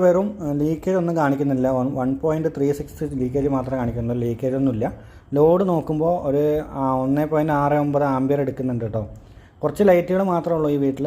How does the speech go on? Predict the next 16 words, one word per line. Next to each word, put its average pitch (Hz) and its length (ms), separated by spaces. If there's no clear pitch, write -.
നാലായിരം 135 380
രൂപയാണ് 143 260
കറണ്ട് 117 320
ബില്ല്. 117 280
അപ്പോൾ 131 180
അത് 127 160
വന്നപ്പോൾ 127 360
ചെക്ക് 131 200
ചെയ്തതാണ്. 139 320
അപ്പോൾ 214 200
ഇവിടെ 202 260
നമുക്ക് 196 240
മനസ്സിലായത് 160 520
ഈ - 20
ലീക്കേജും 156 500
കാര്യങ്ങളില്ല. 147 440